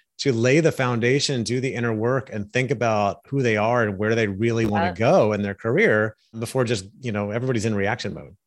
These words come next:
Speaker 2: One hundred percent. Yeah. That's been kinda at the forefront with this pandemic. <laughs> I feel like
Speaker 1: Mm-hmm.
Speaker 2: that's made that so much harder.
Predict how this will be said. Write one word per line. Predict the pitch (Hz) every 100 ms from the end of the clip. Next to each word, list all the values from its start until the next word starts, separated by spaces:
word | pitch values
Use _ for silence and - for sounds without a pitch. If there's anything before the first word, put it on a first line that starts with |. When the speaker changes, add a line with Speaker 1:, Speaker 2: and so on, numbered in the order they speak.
| _ _ _ _
Speaker 2:
One | 180 196
hundred | 180 196 180 185
percent. | 165 - - - - _
Yeah. | 185 170 156 143 - _ _ _
That's | 214 220 240 - - _ _ 180
been | 220 202 190 190 180 - -
kinda | - 208 202 - _ _
at | 202 196
the | 165
forefront | - - - - 294 381
with | 330 262
this | 233 -
pandemic. | 190 190 196 233 453 440
<laughs> |
I | 349
feel | - - 440 508 -
like | -
Speaker 1:
Mm-hmm. | 127
Speaker 2:
that's | 262 254 -
made | 277 262 -
that | 226 208 - - 240
so | 247
much | 220 214
harder. | - 202 - - 262